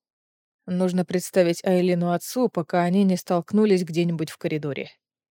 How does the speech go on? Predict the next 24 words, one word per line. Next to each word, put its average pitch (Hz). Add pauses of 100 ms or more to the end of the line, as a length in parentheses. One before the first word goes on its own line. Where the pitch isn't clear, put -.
(600)
Когда 247
они 339
вернулись 285
из 226
лагеря, 240
отца 262
поблизости 233
не 226
было. 165 (560)
Шоул 254
волновался 247
за 202
состояние 220
Фараши 220 (300)
и -
потому, 294
не 311
став 220
разыскивать 202
Эствола-старшего, 220 (400)
повёл 269
лошадь 226
в -
конюшню. 185